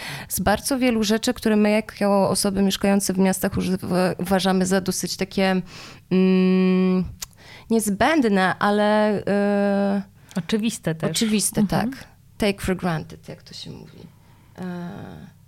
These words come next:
Speaker 1: No, że tak, że mamy, że to jest oczywiste dla nas. I takie rzeczy typu, e, opieka terapeutyczna. Słuchajcie, jak mieszkacie na wsi, to się nie wydarzy. To się nie wy-, w sensie, jak teraz,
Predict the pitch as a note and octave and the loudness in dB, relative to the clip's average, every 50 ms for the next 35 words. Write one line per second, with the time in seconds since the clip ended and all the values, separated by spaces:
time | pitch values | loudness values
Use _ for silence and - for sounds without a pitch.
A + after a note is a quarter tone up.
0 | - - - - - - - - - A#3+ A#3 C#4 C#4 C4+ - E3+ - - G3+ A3 | -20 -20 -20 -20 -20 -20 -18 -16 -14 -10 -8 -8 -6 -2 -2 -2 -2 -2 0 2
1 | B3 B3 A#3+ A#3 A#3+ A#3 G#3+ A#3 B3 - A#3+ A#3 A3 - A3 - - G3+ F#3 F#3 | 2 4 4 4 2 2 2 0 0 0 0 0 0 0 -2 -2 -2 -2 -2 -2
2 | - - - E3 D#3 D3 D3+ D#3+ - - - - - - - - - A3 A3+ A#3 | -2 -2 -2 0 0 0 0 -2 -2 -4 -8 -14 -16 -16 -6 -2 0 2 2 2
3 | A#3+ A#3 A3+ - A#3 - A#3 A3+ - A3 G#3+ - G3+ - - G#3 G3+ - - G3+ | 0 -2 -4 -6 -6 -4 -6 -6 -6 -8 -8 -10 -10 -8 -8 -8 -10 -10 -8 -6
4 | G#3 G#3 G#3 G3+ G3+ G3 F#3+ G3 F#3+ - - G3 G3 G3 G3 G3 G3 - - - | -4 -4 -4 -2 -4 -4 -4 -4 -6 -6 -4 -2 -2 -2 -2 -4 -4 -8 -8 -4
5 | - D4+ D#4 - - G3 F#3 - - - G2 - - - - - - - - - | -4 -4 -2 0 0 0 0 0 -4 -6 -8 -8 -8 -8 -10 -10 -10 -10 -10 -8
6 | - - - - - - - - - - - - - A3 A3 - - G#3+ G#3+ G#3 | -8 -8 -8 -8 -10 -12 -14 -16 -18 -16 -14 -6 -4 -4 -4 -2 0 0 0 0
7 | - A3 G#3+ - - A3 G#3+ - - G#3+ G3+ G3 G3 - - - - A3 G#3+ - | 0 0 -2 0 -2 -4 -2 0 2 2 2 2 0 0 -2 -4 -4 -4 -6 -6
8 | A3+ - - B3 A#3+ B3 A#3+ - C#4 C4 E4 D#4 G3 F3 D#3+ E3 E3 - - - | -4 0 2 2 2 2 2 0 -2 0 0 0 0 0 -2 -4 -8 -12 -14 -16
9 | - - - - - - - - - - - B3+ B3 - C3 - - B3 B3 - | -18 -20 -20 -20 -20 -16 -12 -8 -4 -2 -2 -2 -2 -4 -8 -6 -4 -2 -2 -2
10 | - - A3+ A#3 A3+ A3 - - - - - - - A#3+ A3+ A#3 A#3 A3 - - | -2 -2 -2 -2 -2 -4 -8 -14 -18 -16 -14 -6 -4 -2 0 0 -2 -2 -4 -4
11 | - - | -6 -6